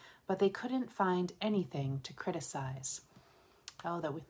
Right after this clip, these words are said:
the same could be said of us. He was faithful and honest and always responsible. So they concluded,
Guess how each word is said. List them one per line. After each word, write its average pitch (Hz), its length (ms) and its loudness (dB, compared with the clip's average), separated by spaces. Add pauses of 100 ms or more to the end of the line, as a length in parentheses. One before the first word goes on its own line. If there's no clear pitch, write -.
the 170 100 -6
same 208 400 4
could 151 180 -4
be 160 120 -2
said 165 280 2
of 143 160 -2
us. - 500 -4 (880)
He 233 300 2
was 185 320 0
faithful 254 720 0 (420)
and 190 300 2
honest 180 600 0 (100)
and 202 200 2
always 143 680 2
responsible. 151 800 0 (680)
So 220 240 6
they 208 120 10
concluded, 196 640 4